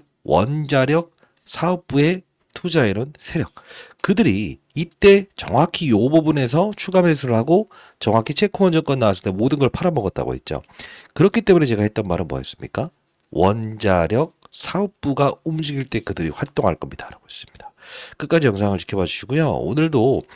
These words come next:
이 우리 기술에 투자한 엄청난 그들은요, 앞으로 시나리오가 있어요.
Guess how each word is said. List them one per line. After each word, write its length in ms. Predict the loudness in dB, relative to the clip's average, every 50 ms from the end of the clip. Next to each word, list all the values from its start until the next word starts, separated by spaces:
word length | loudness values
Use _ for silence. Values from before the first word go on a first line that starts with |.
| -16 -16 -16 -16 -10
이 420 | -6 -4 -2 0 0 -2 -2 -4 -4
우리 220 | -4 -4 -2 -2
기술에 320 | -2 -2 -2 0 0 0 0
투자한 400 | -2 -4 -4 0 0 2 2 0
엄청난 640 | -2 -4 -6 -6 -6 -4 -4 -4 -2 0 0 0 -2
그들은요, 640 | -2 -4 -6 -6 -6 -8 -6 -6 -4 -4 -6 -6 -8 _ -20 -20 -20 _
앞으로 380 | -12 -12 -10 -6 -4 -2 -2 0
시나리오가 680 | -2 -2 -2 0 2 2 2 2 2 0 0 0 0 -2
있어요. 460 | -2 -2 -4 -6 -6 -6 -8 -10